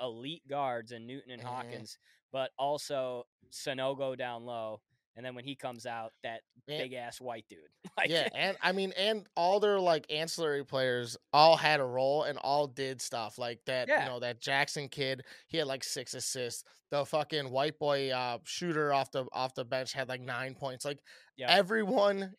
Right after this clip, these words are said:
Speaker 2: knew their role and executed their role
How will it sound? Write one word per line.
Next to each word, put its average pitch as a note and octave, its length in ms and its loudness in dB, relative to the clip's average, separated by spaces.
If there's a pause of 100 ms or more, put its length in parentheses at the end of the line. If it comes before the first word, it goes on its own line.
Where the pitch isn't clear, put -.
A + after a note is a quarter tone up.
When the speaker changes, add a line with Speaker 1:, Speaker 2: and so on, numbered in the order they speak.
(160)
Speaker 2:
knew D#3+ 280 -2
their A#3 140 6
role A3 480 6 (240)
and C3 280 -6 (720)
executed D3+ 580 0
their C#3 120 -4
role C3 420 0